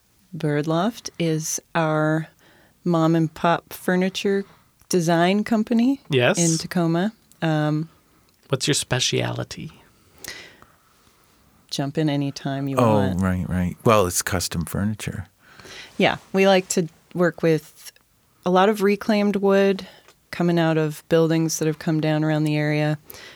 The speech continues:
Speaker 1: um, and steel. We're usually always combining wood and steel. We do
Speaker 3: And
Speaker 1: a lot
Speaker 3: air.
Speaker 1: of And what?
Speaker 3: Air.
Speaker 1: Oh,
Speaker 2: Air.
Speaker 1: and air. Yes,
Speaker 3: Yeah.
Speaker 1: that's
Speaker 2: Air
Speaker 1: part
Speaker 2: makes
Speaker 1: of the
Speaker 2: sense.
Speaker 1: that is part
Speaker 3: Yeah.
Speaker 1: of the composition.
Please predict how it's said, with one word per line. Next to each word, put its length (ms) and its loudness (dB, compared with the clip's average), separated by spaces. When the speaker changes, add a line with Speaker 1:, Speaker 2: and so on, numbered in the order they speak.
Speaker 1:
um, 540 -4
and 160 0
steel. 500 0
We're 240 -2
usually 320 2
always 220 2
combining 640 -2
wood 280 4
and 120 2
steel. 540 -2
We 120 -4
do 160 -6
Speaker 3:
And 140 4
Speaker 1:
a 40 2
lot 80 2
Speaker 3:
air. 260 2
Speaker 1:
of 80 -6
And 160 0
what? 240 -2
Speaker 3:
Air. 460 2
Speaker 1:
Oh, 120 2
Speaker 2:
Air. 240 6
Speaker 1:
and 140 0
air. 460 2
Yes, 180 2
Speaker 3:
Yeah. 160 0
Speaker 1:
that's 160 4
Speaker 2:
Air 60 4
Speaker 1:
part 160 6
Speaker 2:
makes 80 4
Speaker 1:
of 40 2
the 60 6
Speaker 2:
sense. 320 0
Speaker 1:
that 140 4
is 100 0
part 200 4
Speaker 3:
Yeah. 60 4
Speaker 1:
of 80 0
the 80 4
composition. 880 0